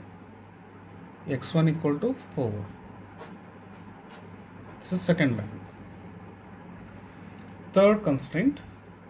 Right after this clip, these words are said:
x two is equal to two. Directly we'll get one horizontal line. Next, fourth constraint, x two minus x one is equal to one.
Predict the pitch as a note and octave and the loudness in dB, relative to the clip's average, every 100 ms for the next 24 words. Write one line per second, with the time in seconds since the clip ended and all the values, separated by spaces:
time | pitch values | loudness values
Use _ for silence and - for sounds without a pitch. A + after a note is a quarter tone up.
0 | - - - - - - - - - - | -16 -16 -14 -16 -16 -16 -16 -16 -18 -16
1 | - - - - - - - - - - | -16 -16 -16 -16 -16 -14 -14 -14 -14 -12
2 | - - - - - C#3 - F3+ E3 C3 | -14 -14 -16 -8 -4 -4 4 6 6 4
3 | - C3 C#3 F#3 - G#2 G2 - - C3 | -2 0 0 0 0 -4 -6 -10 -6 2
4 | C3 C#3 D#3 C3+ C3 D3+ A3+ - - - | 4 4 4 4 4 4 2 2 -12 -4
5 | D3 G3+ G3+ C#3 C#3 C3 A#2+ A#2+ A2+ G2+ | 2 4 4 2 4 2 2 0 -2 -2
6 | D#2 - - - - - - - - - | -6 -10 -16 -16 -14 -14 -14 -16 -16 -16
7 | - - - C#3+ C3 - - F3 F#3+ - | -16 -10 0 0 0 -4 6 8 8 6
8 | D3 - - A3+ - - - - - - | 2 2 2 2 2 -4 -16 -18 -18 -18
9 | - - - - - - - - - - | -18 -18 -18 -18 -16 -16 -16 -16 -18 -16
10 | - - - - - - - - - - | -14 -14 -14 -16 -16 -18 -18 -18 -18 -18
11 | - C#3+ C3+ - G#3+ F#3+ F#3 F3+ - - | -4 -2 0 6 8 10 8 6 2 -4
12 | - D#3 D#3+ B3+ - D3 C#3 C3 C#3 C3 | -2 4 4 4 0 -2 -2 0 2 4
13 | F#3 E3+ B2 | 6 6 6